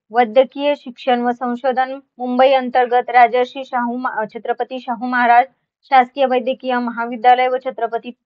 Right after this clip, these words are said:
अ, प्रमिला राजे सर्वोपचार रुग्णालय यांच्या आस्थापनेवरील व कक्षेत गट ड म्हणजे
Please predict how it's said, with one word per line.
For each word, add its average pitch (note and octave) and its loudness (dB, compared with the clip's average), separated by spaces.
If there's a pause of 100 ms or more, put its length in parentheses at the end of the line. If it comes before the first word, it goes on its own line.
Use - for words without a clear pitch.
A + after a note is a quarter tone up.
(120)
अ, G#3 2
प्रमिला B3+ 2
राजे B3+ 4
सर्वोपचार B3+ 0 (1500)
रुग्णालय C4 4
यांच्या B3 2
आस्थापनेवरील B3+ 0
व A#3+ 4 (340)
कक्षेत C4+ 0 (420)
गट C#4 6
ड A#3 0 (340)
म्हणजे A#3+ 0